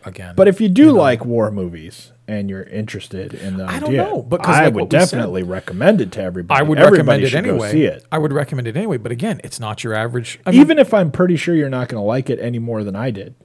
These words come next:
Speaker 2: I would say you still
Speaker 1: Seven
Speaker 2: probably
Speaker 1: is
Speaker 2: have
Speaker 1: still
Speaker 2: to
Speaker 1: good.
Speaker 2: watch
Speaker 1: This
Speaker 2: it.
Speaker 1: is one of these things
Speaker 2: <laughs> Right.
Speaker 1: we do. It sounded like, you know, if anyone turned in or they missed it, you know, you gave it a seven,
Speaker 2: Right.
Speaker 1: which is
Speaker 2: It
Speaker 1: not
Speaker 2: sounds
Speaker 1: bad.
Speaker 2: like I
Speaker 1: It
Speaker 2: hate
Speaker 1: sounded
Speaker 2: it,
Speaker 1: like
Speaker 2: but
Speaker 1: you
Speaker 2: that's
Speaker 1: were at
Speaker 2: what we
Speaker 1: three.
Speaker 2: always do,
Speaker 1: That's
Speaker 2: yeah.
Speaker 1: what we do.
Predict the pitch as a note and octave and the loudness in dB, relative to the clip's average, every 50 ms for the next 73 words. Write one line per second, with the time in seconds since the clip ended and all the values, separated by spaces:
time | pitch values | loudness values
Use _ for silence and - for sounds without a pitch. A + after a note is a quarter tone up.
0 | _ _ G#2 G2+ F#2+ F#2+ F#2 - G#2+ G2+ G2 F#2 - _ G2 F#2+ - - C3+ C3 | _ _ -12 -10 -10 -10 -10 -10 -10 -10 -10 -12 -12 _ -12 -12 -6 -4 -4 -2
1 | - A#3+ - - F#2 F#2+ - - - - - C3 - - C3 B2 A#2+ A#2 B2 F#3 | 0 0 -2 -2 -2 -2 -4 -4 -4 -4 -6 -6 -4 -4 -2 -4 -4 -4 -4 -4
2 | A#3+ - C4 G#3+ D3+ E3+ E3+ D3+ C#3 C#3 C3+ C#3 G#3+ C#3+ C3+ A#2+ C#3+ C3+ C3 B2 | -4 -2 -4 -4 -4 -4 -4 -4 -2 -2 -2 -2 -2 -2 -4 -4 -4 -6 -4 -2
3 | C#3+ D#3 C#3+ C3 B2 C#3+ C3+ - - D#3+ D#3+ F3 D3+ C3+ A#2 A2+ A2+ G#2+ G#2 G#2 | -2 -2 -2 -2 -4 -8 -8 -6 -6 -4 -4 -2 -4 -4 -4 -4 -6 -6 -6 -8
4 | G#2 - - - _ _ _ - _ _ F3 D#3 B2+ G#2+ G#2 - _ _ - D3+ | -10 -14 -20 -20 _ _ _ -20 _ _ -4 -4 -4 -4 -8 -12 _ _ -6 -4
5 | A#2+ C#3+ D3+ D#3+ D3+ C3 A2+ G#2 - - C3 B2 A2+ A2+ C3+ C#3 C3 A#2 G#2+ G2 | -2 -2 -2 -2 -4 -4 -6 -8 -8 -8 -8 -8 -4 -4 -4 -4 -4 -6 -8 -10
6 | F#2+ F#2+ G2+ A#2 D3 C#3 - - G2 - - _ _ - D3 A#2+ G#2+ G2+ G2 G2+ | -10 -12 -10 -12 -12 -12 -10 -14 -14 -14 -14 _ _ -12 -12 -10 -10 -10 -12 -12
7 | G2+ C3 A2 F#2+ - G#2+ G2 F2+ F2+ - - - - D#3 F3 C#3+ G#2+ G2 A2+ G#2 | -10 -10 -8 -6 -8 -8 -8 -10 -14 -12 -12 -6 -2 -2 -2 -2 -4 -4 -4 -4
8 | G2+ - A2 G#2+ A2+ G#2+ C3 C#3 B2+ C3+ C3 C3+ C#3 C3+ A#2+ A2 G#2 G2 F#2+ - | -4 -4 -8 -10 -6 0 0 2 2 2 0 2 2 0 0 0 -4 -4 -6 -2
9 | - - - E3+ F#3+ E3+ C#3 A2 A2 G#2 C#3+ D3+ E3 F#3+ A3 A3 - - C#3+ A2+ | -2 0 0 0 0 0 0 -2 -2 0 0 0 4 4 2 2 2 0 -2 -2
10 | - C#3 D#3 C#3+ G2 E2 E2 E2+ E2+ - - - F2+ F2 F2+ F#2 - - - - | 0 -2 -4 -4 -6 -10 -12 -14 -16 -16 -18 -20 -20 -16 -14 -14 -14 -14 -16 -18
11 | - - - - - | -18 -18 -18 -18 -20